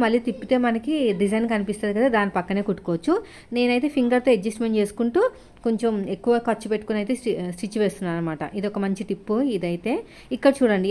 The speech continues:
ఎంత అయితే ఎక్కువ వచ్చిందో అదంతా కూడా మన మధ్యలోకి తోసేయాలి. ఇలా నేను తోసుకుంటూ వెళ్ళిపోతున్నాను కదా, అలా అనమాట. లేదనుకుంటే నేను చెప్పినట్టు అడ్డంగా క్రాస్గా ఒక స్టిచ్ వేసేసుకోండి. ఎక్కువ క్లాత్ ఉంది కదా, ఎంత ఎక్కువ వస్తే అంత క్లాత్ చూడండి, ఇలాగా ఇలా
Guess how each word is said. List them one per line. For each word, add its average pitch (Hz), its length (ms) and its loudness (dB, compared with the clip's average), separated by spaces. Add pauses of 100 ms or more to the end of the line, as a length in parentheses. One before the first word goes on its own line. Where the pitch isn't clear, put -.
ఎంత 226 220 0
అయితే 262 220 2
ఎక్కువ 247 200 2
వచ్చిందో 233 220 0
అదంతా 208 320 0
కూడా 247 160 4 (200)
మన 214 180 2
మధ్యలోకి 208 420 -2
తోసేయాలి. 190 500 2 (640)
ఇలా 185 180 0
నేను 190 180 0
తోసుకుంటూ 202 380 0
వెళ్ళిపోతున్నాను 185 560 -2
కదా, 220 220 0
అలా 165 200 2
అనమాట. 156 300 -6 (540)
లేదనుకుంటే 262 600 4
నేను 294 180 4
చెప్పినట్టు 240 360 0 (140)
అడ్డంగా 214 400 0 (320)
క్రాస్గా 196 440 0
ఒక 240 100 0 (180)
స్టిచ్ - 280 -4
వేసేసుకోండి. 190 600 0 (140)
ఎక్కువ 202 180 0 (120)
క్లాత్ 190 280 2
ఉంది 180 180 0
కదా, 202 160 2 (460)
ఎంత 202 140 0 (100)
ఎక్కువ 214 200 -2
వస్తే 214 200 -6
అంత 214 200 0
క్లాత్ 160 260 0 (1080)
చూడండి, 185 340 0
ఇలాగా 170 300 2 (1400)
ఇలా 190 140 -4